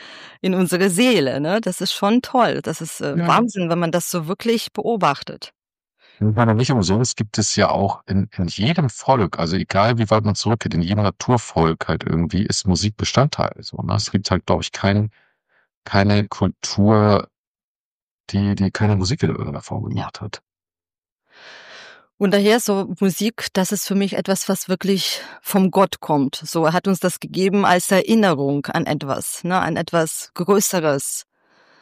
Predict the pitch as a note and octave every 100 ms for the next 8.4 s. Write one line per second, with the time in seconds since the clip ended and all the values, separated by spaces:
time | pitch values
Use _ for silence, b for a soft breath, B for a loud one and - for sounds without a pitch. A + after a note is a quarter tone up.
0 | b b b b _ F3 F3 - - F3+
1 | D3 G#3 - - - _ _ - F3 F3
2 | - F#3 F3+ A3 F#3+ F#3 A#3 G3 D3+ C#3+
3 | B2 C#3+ D3 D#3 D#3+ E3+ E3+ D#3+ F3+ -
4 | F3 F3 F3+ F3 F3 F3 G#3 - F#3 F#3+
5 | F3 E3+ D#3 F3 - F3 F3 - - F#3+
6 | - - G3 F#3+ E3 D3+ - E3+ F3+ F#3
7 | F#3 - F#3+ G#3+ - F#3 E3+ D3 D3+ C#3+
8 | - D3+ D3+